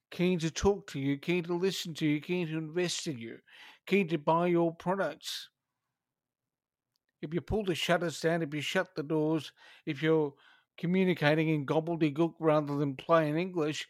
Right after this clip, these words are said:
of course you're gonna put people off. Of course you're gonna alienate people.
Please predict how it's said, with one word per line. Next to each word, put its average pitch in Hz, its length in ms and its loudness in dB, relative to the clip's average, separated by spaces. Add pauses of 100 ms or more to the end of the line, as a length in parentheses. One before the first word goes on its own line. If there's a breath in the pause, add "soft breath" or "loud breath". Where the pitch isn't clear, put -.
(200 loud breath)
of 196 140 -4
course 233 320 4
you're 208 100 -2
gonna 175 160 4
put 143 260 -6
people 135 360 -2
off. 131 180 -8
Of 147 100 -12
course 208 320 -2
you're 175 140 -2
gonna 147 160 -2
alienate 143 640 -4
people. - 320 -14